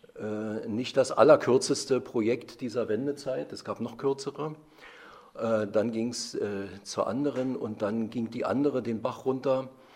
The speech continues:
Wir lebten übrigens von Erich Mielke, also das muss ich noch sagen an der Stelle. Äh, da der Basisdruck Vertra-, Ver-, Verlag hatte diesen Bestseller Ich liebe euch doch alle,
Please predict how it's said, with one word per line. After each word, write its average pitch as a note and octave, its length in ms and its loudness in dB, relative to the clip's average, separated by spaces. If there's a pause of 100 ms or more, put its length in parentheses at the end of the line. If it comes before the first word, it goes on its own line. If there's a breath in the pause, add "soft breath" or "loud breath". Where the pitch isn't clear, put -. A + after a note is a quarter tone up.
(320 loud breath)
Wir G#2+ 140 4
lebten C#3+ 240 6
übrigens C#3+ 320 8
von B2+ 200 4
Erich B2 300 0
Mielke, A#2+ 480 0
also F#2+ 180 0
das A2 120 -2
muss A2+ 160 -2
ich A2+ 80 -10
noch G#2 120 0
sagen A2 280 0
an A#2 80 -2
der A#2 100 0
Stelle. B2 460 0 (480 loud breath)
Äh, A2 480 0 (120)
da G2 280 4
der G#2 120 2
Basisdruck A#2 540 2
Vertra-, - 420 0
Ver-, A2 300 -2
Verlag G2+ 400 0
hatte A2+ 160 -2
diesen G2+ 280 -4
Bestseller A#2+ 580 4
Ich A2 120 -4
liebe A#2+ 220 0
euch G#2+ 160 2
doch A2+ 160 0
alle, D#3 420 2